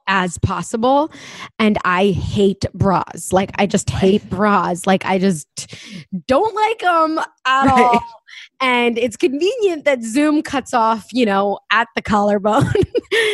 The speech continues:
Speaker 2: Right.
Speaker 1: So I just, if, I mean, some, like, if I'm going to a store, I'll go,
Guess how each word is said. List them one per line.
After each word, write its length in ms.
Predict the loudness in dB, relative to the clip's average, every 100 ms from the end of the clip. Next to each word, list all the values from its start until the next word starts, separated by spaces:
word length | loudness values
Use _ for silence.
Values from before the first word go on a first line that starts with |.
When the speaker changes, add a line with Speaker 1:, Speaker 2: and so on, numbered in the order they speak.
| 2 2
Speaker 2:
Right. 300 | 2 0 -4
Speaker 1:
So 460 | 0 2 2 0 -4 -2
I 160 | -2 0
just, 420 | 2 0 0 -6 -6
if, 140 | -6 _ -2
I 80 |
mean, 160 | 0 0
some, 260 | 0 0 0
like, 140 | -2 -2
if 60 | -2
I'm 100 | 0
going 500 | 2 2 2 0 -6 _ _ _ _ -6
to 180 | 0 0
a 180 | 0
store, 640 | -6 0 2 2 0 -6 -8 _ _ _ _ _ _ -2
I'll 140 | 0
go, 520 | 2 2 4 2 -2